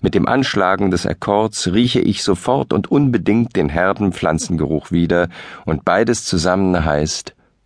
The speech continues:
Vorfrühling. März.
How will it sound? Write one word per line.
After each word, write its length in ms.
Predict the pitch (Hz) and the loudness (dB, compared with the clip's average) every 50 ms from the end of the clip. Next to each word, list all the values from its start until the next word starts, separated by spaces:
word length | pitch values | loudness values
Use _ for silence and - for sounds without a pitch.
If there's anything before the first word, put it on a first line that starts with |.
| _ _ _ | _ _ _
Vorfrühling. 720 | - - - 76 - - - - - - - - - - - - _ _ _ _ _ _ _ _ _ _ _ _ _ _ _ _ _ _ _ _ _ _ _ _ _ _ _ _ _ _ _ _ _ _ _ _ _ _ _ _ _ _ _ _ _ _ _ _ _ _ _ _ _ _ _ _ _ _ _ _ _ _ _ _ _ _ _ _ _ _ _ _ _ _ _ _ _ _ _ _ _ _ _ - | -10 -6 -4 -4 -4 -6 -10 -12 -12 -12 -12 -12 -14 -16 -20 -20 _ _ _ _ _ _ _ _ _ _ _ _ _ _ _ _ _ _ _ _ _ _ _ _ _ _ _ _ _ _ _ _ _ _ _ _ _ _ _ _ _ _ _ _ _ _ _ _ _ _ _ _ _ _ _ _ _ _ _ _ _ _ _ _ _ _ _ _ _ _ _ _ _ _ _ _ _ _ _ _ _ _ _ -4
März. 640 | 104 95 87 67 58 - - - - - - - | -2 0 0 -2 -4 -6 -10 -10 -8 -8 -10 -12